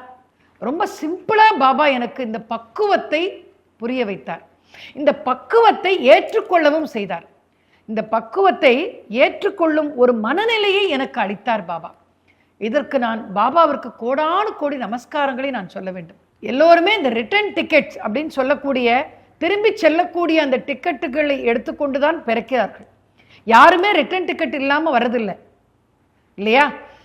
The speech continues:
So அப்ப வரும்பொழுது யார் முன்னாடி யார் பின்னாடின்னு யாருக்கும் தெரியாது. அப்படி இருக்கக்கூடிய ஒரு, ஒரு கு-,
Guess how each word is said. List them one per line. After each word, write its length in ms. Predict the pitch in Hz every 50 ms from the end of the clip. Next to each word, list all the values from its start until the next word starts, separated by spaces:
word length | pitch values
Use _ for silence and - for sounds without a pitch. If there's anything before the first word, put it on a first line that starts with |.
| _ _ _
So 180 | - 320 311
அப்ப 200 | 269 - - 269
வரும்பொழுது 640 | 214 214 262 381 480 494 440 392 349 277 269 269 269 311 403 - - - - - _ _ _ _ _ _ _ _
யார் 460 | 190 185 208 220 302 359 415 440 440 370 302
முன்னாடி 360 | 285 294 311 330 330 330 339
யார் 400 | 381 302 240 233 277 320 - -
பின்னாடின்னு 520 | - 254 240 240 247 247 302 302 254 220 202
யாருக்கும் 380 | 220 254 254 285 269 226 214 208
தெரியாது. 300 | 190 190 185 175 151 - _ _ _ _ _ _ _ _ _
அப்படி 380 | - 214 - - - 415 440 403 349 330
இருக்கக்கூடிய 560 | 330 - 427 415 - - 349 339 320 339 359 339 302
ஒரு, 160 | 277 269 262 247 254
ஒரு 180 | 233 240 240 214 - -
கு-, 180 | 277 277 247